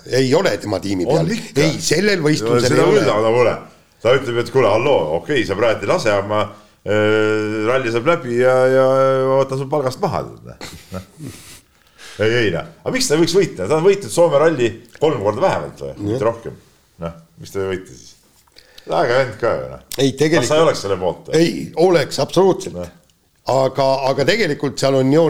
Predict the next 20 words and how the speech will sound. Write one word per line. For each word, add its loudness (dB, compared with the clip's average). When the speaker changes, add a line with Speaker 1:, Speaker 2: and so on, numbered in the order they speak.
Speaker 1:
nii-öelda 2
punki 0
on 2
veel 2
ka 2
kõvasti, -2
sellepärast 0
et, -10
eh, 2
kuidas 0
Lappi -2
ja, 2
eh, 2
Speaker 2:
Ja 2
Vill 0
omavahel -2
Speaker 1:
omavahel 2
Speaker 2:
sõidavad. 2
Speaker 1:
sõidavad -2
ja, 4